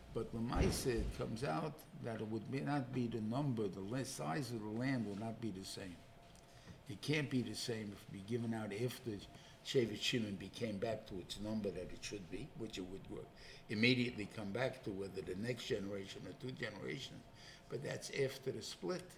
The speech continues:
after the division. And after the division, you only get the smaller piece of land. It doesn't help that you, that you, you're gonna be a bigger Shevet later. It doesn't make a difference. So therefore, Enoch Hanami. So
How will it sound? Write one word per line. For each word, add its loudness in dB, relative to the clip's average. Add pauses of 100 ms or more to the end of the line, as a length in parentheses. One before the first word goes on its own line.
(540)
after 2
the 6
division. 4
And 0
after 0
the 2
division, 2 (400)
you 6
only 4
get 4
the 2
smaller 0
piece 0
of 2
land. 0
It -6
doesn't 2
help 6
that -4
you, 4
that 8
you, 4 (360)
you're 2
gonna 12
be 8
a 8
bigger 8
Shevet 4
later. 2
It -8
doesn't -2
make 0
a -2
difference. -2 (1300)
So -4
therefore, 2
Enoch -2
Hanami. -2
So -6